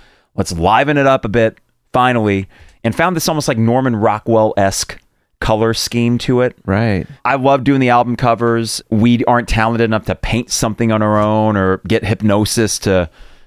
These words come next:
Speaker 1: there's a new documentary about Hypnosis and all the album covers they made, actually. They were the ones that did Dark Side of the Moon and all the Zeppelin stuff.
Speaker 2: Okay.
Speaker 1: Yeah, and, uh, Storm Thurgeson was their big album cover guy, but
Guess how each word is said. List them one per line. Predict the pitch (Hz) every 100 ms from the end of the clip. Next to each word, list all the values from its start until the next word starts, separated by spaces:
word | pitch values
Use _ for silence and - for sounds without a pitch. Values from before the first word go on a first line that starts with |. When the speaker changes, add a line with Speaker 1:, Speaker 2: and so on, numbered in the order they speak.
| _
Speaker 1:
there's | 120 127
a | 143
new | 170
documentary | 127 127 120 - 107
about | 92 92
Hypnosis | 95 95 85 - 76 -
and | 101
all | 98
the | 95
album | 101 120
covers | 85 - -
they | 69
made, | 69 64
actually. | 62 - 67 60 - - - - - _
They | 123
were | 135
the |
ones | 123 110
that | 110
did |
Dark | 98 101 -
Side | 98
of | 87
the |
Moon | 90 90 87 90
and | 87
all | 90 87
the |
Zeppelin | 85 85 92 85
stuff. | - 98 175
Speaker 2:
Okay. | - 92
Speaker 1:
Yeah, | 104 95 65
and, | - - -
uh, | 95
Storm | 87 - 113 104
Thurgeson | 104 101 98 110 98
was | 95 90
their | 98
big | 85 95
album | 92 92 151
cover | 95 90
guy, | 90 92
but | 85